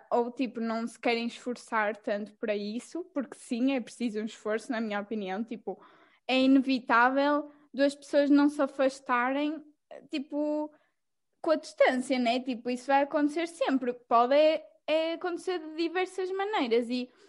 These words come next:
o esforço tem de estar lá, senão esquece, tipo, é impossível. Na minha opinião, pronto. E depois, tipo, a personalidade, eh, nós, tipo, somos pessoas que, hum, tipo, não sei explicar.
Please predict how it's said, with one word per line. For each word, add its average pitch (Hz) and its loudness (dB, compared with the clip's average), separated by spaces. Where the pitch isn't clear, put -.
o 277 0
esforço 277 2
tem 294 2
de 277 0
estar 285 2
lá, 277 2
senão 311 0
esquece, 320 -2
tipo, 214 -8
é 214 -4
impossível. 202 -8
Na 254 4
minha 254 2
opinião, 269 -2
pronto. 196 -6
E 294 -4
depois, 403 0
tipo, 220 -4
a 233 0
personalidade, 262 0
eh, 233 0
nós, 233 -4
tipo, 208 -6
somos 294 0
pessoas 349 0
que, 370 -4
hum, 466 -12
tipo, 494 -10
não 494 -6
sei 494 -4
explicar. 233 -2